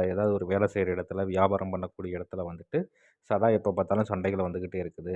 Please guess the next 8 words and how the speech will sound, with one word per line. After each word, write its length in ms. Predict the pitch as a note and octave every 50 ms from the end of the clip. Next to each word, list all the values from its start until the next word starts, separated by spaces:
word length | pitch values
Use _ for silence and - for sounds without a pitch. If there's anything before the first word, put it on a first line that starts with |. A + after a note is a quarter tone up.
| F2+ F2
அப்படிங்கிற 380 | - - F#2+ F#2+ F#2+ F#2 F2+
மாதிரியான 320 | F2+ F#2 F#2 F#2 F#2 F2+ F2+ F2+ F2+ F2 E2
விஷயத்துக்கெல்லாம் 540 | D#2+ - - A2 F#2+ F#2+ - G2+ A2 A#2
நிறைய 160 | G#2 F#2 F#2+ F#2
பேர் 120 | F#2+ G2
ஃபோன் 200 | - - F#2+ F2+
பண்ணி 160 | F2 F2 E2+ -
கேட்குறீங்க. 380 | E2 D#2+ E2+ E2+ E2 E2+ A2